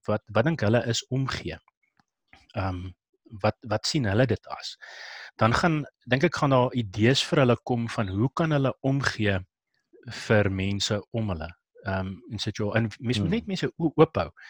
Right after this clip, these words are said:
Speaker 1: As 'n mens kyk, gaan jy raak sien waar jy gaan kan help. Want jy gaan weet,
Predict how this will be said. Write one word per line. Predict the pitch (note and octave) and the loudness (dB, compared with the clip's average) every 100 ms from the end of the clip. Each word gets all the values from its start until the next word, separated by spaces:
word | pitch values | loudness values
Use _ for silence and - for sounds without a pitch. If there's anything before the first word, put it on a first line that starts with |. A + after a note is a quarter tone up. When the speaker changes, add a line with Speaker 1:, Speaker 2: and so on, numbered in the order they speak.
| - - - - | -18 -18 -14 -4
Speaker 1:
As | A2+ | 0
'n | F#3 | 2
mens | F3+ - | 0 -2
kyk, | - F#3 D3 | 2 4 4
gaan | - B2+ A#2 | 0 -2 0
jy | A2+ G#2 | 2 2
raak | F#2+ B2+ - | 2 2 0
sien | - A2 G2 | -4 -4 -2
waar | G2 G2 G#2 G#2 - _ _ | 2 4 4 2 -4 _ _
jy | G2+ G#2 B2 | 6 8 8
gaan | B2 B2+ A#2 | 4 0 0
kan | - F#2+ | -2 -2
help. | F2+ E2+ - _ _ _ - | -2 -4 -8 _ _ _ -4
Want | A2+ | 2
jy | B2+ | 2
gaan | - C#3 | 2 2
weet, | C3+ F#2 | 2 0